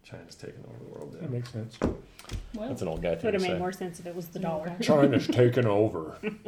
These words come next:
Speaker 4: You do sound like your
Speaker 3: Uh,
Speaker 4: dad. <laughs>
Speaker 3: mandarin oranges as well.
Speaker 4: Oh, 'cause that's the moon shape. Okay.
Speaker 1: What? Oh.
Speaker 3: Um, they're
Speaker 1: That'd be
Speaker 3: considered symbols of good fortune and abundance. Their golden color symbolizes money and fortune.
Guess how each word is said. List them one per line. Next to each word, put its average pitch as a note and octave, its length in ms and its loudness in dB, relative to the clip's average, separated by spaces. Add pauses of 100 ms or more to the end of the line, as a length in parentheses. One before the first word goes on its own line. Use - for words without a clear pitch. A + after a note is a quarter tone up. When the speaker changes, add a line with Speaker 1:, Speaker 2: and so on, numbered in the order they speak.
(1400)
Speaker 4:
You G3+ 60 -2
do G#3 100 0
sound F3 180 0
like E3+ 120 -4
your E3+ 120 -4
Speaker 3:
Uh, - 20 0
Speaker 4:
dad. B3+ 340 4
<laughs> - 0 -
Speaker 3:
mandarin C4 460 6
oranges B3 540 2
as F3+ 180 -10
well. F3 400 -6 (280)
Speaker 4:
Oh, F#3+ 120 2
'cause G3 160 -6
that's F#3 240 -4
the G3 80 -4
moon F3+ 180 -2
shape. F#3 300 -8
Okay. - 140 -6
Speaker 1:
What? D#3+ 320 4 (200)
Oh. G#2 240 4
Speaker 3:
Um, F#3 380 -8 (680)
they're - 100 -8
Speaker 1:
That'd - 80 -4
be - 20 -6
Speaker 3:
considered A3 300 -2
symbols G3 320 -6
of D#3+ 220 -12
good F#3+ 240 -8
fortune F3+ 360 -14
and E3+ 80 -10
abundance. E3 540 -14
Their F#3+ 200 -10
golden G3+ 360 -6
color F#3+ 500 -12 (200)
symbolizes F3 440 -10
money E3+ 220 -6
and E3+ 120 -8
fortune. F#3+ 360 -18